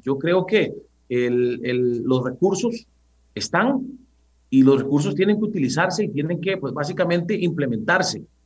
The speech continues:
para que las cosas, eh, eh, pues, se hagan. El cinco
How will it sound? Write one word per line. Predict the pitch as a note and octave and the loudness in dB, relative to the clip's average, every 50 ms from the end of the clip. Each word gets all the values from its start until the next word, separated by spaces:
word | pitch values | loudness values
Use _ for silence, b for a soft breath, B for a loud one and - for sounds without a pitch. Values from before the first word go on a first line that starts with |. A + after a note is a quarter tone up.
| _ | _
para | - A#2+ B2 B2 A#2+ - | -8 -4 -4 -4 -4 -4
que | - B2+ B2 B2 B2+ C3 B2 B2+ | -2 -2 0 0 0 -2 -4 -4
las | A#2 A2+ A2+ - - | -4 -4 -4 -4 -4
cosas, | - B2+ B2+ B2+ E3 F3+ F3 - - - - | -4 -4 -2 0 2 0 0 0 -4 -8 -10
eh, | - B2+ A#2+ A#2 A2 G#2+ G#2 G#2 G#2+ - - _ _ _ _ _ _ _ _ _ - | -8 -6 -6 -4 -6 -6 -8 -10 -14 -16 -20 _ _ _ _ _ _ _ _ _ -8
eh, | A2+ A2 A2+ A2+ A2 G#2+ G#2 - | -6 -4 -4 -4 -6 -8 -8 -6
pues, | A#2+ A2+ - | -8 -6 -2
se | A2+ B2 | 0 2
hagan. | D#3+ A3 G#3+ E3 B2+ A#2+ | 4 4 2 2 0 0
El | A2+ A2 | -2 -2
cinco | A#2 C#3+ F3+ E3+ - G#3+ | -2 -2 -2 0 0 0